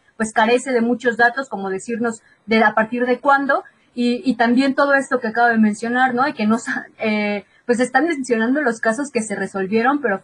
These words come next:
faltan mencionar todos los que todavía, los que no pasaron por proceso, todos los que se revictimizaron,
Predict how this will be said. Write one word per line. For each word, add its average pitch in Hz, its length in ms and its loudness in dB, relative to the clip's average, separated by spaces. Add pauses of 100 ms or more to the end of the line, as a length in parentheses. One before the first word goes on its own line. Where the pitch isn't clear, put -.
(100)
faltan 247 420 0
mencionar 208 580 -2
todos 311 340 4
los 220 160 -2
que 196 100 -8
todavía, 226 420 0
los 202 180 -4
que 202 100 -8
no 226 160 0
pasaron 240 400 0
por 190 220 -8
proceso, 254 640 -4
todos 247 240 2
los 220 160 -2
que 196 100 -10
se 196 120 -12
revictimizaron, 196 1000 0